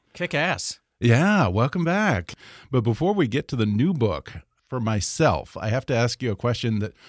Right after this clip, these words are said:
Speaker 2: sort of relates to an earlier book, This Is Your Brain on Music, although I think that this is something you touch on in the new book as well.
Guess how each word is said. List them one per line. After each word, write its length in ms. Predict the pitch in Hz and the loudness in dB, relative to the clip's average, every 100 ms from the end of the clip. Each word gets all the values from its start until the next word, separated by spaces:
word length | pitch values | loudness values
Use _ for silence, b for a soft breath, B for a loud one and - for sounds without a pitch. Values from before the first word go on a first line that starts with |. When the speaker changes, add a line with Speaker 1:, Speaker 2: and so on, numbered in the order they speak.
| B - | B -4
Speaker 2:
sort 180 | 214 | 0
of 60 | 180 | 2
relates 380 | 135 117 117 - | 2 2 2 0
to 120 | 127 | 0
an 80 | 101 | 2
earlier 380 | 120 151 107 98 | 2 2 2 0
book, 400 | 90 98 110 - | -2 -4 -6 -8
This 220 | 110 123 | -4 -4
Is 100 | 127 | -2
Your 120 | 101 95 | -2 -2
Brain 300 | 110 120 117 | 0 0 0
on 160 | 104 | 0
Music, 300 | 104 131 113 | 0 0 0
although 220 | 110 120 | 0 2
I 80 | 135 | 0
think 240 | - 247 - | 0 -6 -6
that 120 | 143 | -4
this 140 | 139 | -4
is 120 | 120 | -2
something 260 | 135 123 120 | -2 -2 0
you 80 | 101 | -2
touch 320 | - 120 - | -2 -4 -2
on 240 | 120 117 | 0 2
in 160 | 110 101 | 2 0
the 80 | 101 | 2
new 220 | 107 143 | 2 2
book 240 | 123 110 | 2 0
as 160 | 104 92 | -2 -4
well. 480 | 92 135 131 76 | -2 0 0 -2